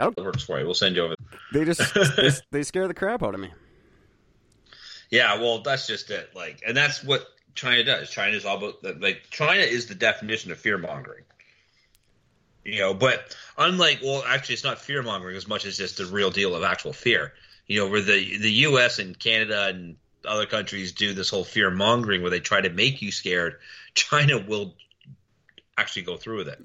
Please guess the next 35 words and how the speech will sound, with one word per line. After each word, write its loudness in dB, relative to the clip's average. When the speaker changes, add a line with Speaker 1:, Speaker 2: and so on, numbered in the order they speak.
Speaker 1:
Yeah, 10
that's 8
just 6
it. 8
That's 6
why 10
everyone 10
acts 4
happy. 2
Like, 4
you 0
can 4
always 10
tell 10
in 6
Speaker 2:
Yeah. 6
Speaker 1:
the 4
countries 6
where 8
they're 6
not 6
really 6
that 6
scared 4
'cause 4
they 4
talk 6
about 6
how 8
scared 4
they 6
are 8
all 6
the 0
time. -2